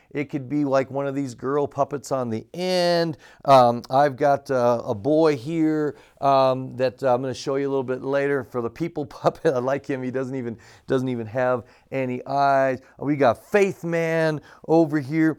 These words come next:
And you can have little people puppets as well. This is, uh, Ranger Granger. Um, oh, it looks like his hat's, uh, coming apart there. And,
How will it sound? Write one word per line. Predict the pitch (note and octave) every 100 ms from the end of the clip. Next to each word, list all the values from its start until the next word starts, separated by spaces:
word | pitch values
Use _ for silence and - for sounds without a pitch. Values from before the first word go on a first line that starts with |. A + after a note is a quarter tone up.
| _ -
And | F3
you | A#3
can | C4 C4
have | A3
little | F3+ F#3+ A3+ A3+
people | - A3 - G#3
puppets | G3+ G3 G3+ F3+
as | E3
well. | E3+ F3 F#3+ F#3 - -
This | C#3 F#3+ -
is, | F3+ D3+ C#3
uh, | D3 B2+ - _
Ranger | A#2+ B2+ F3+ F#3+ F#3 D3 E3+
Granger. | B2 C3 D3 F3+ F3+ F3+ E3+ F3+ G#3 G3+ - _ _
Um, | B2+ C3+ B2
oh, | E3 B2
it |
looks | A#2+ C#3 C3
like |
his | G#2+ -
hat's, | C3+ B2+ - -
uh, | A#2 G2+
coming | - A2 G#2+
apart | - A2 G2+
there. | G#2 A2 - - -
And, | A#2+ B2+